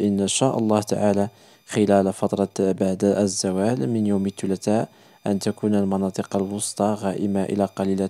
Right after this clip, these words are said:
السحب، مع احتمال هبوب رياح جنوبية على مستوى هذه المناطق.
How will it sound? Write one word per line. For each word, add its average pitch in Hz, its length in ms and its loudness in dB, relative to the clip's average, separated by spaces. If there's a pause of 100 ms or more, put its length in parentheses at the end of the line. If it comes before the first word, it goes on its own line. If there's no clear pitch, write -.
السحب، 120 520 -4
مع 98 100 -2
احتمال 101 420 -2
هبوب 101 320 -4
رياح 98 460 0
جنوبية 104 720 -2 (540)
على 107 200 4
مستوى 107 460 0
هذه 95 280 -4
المناطق. 95 680 -4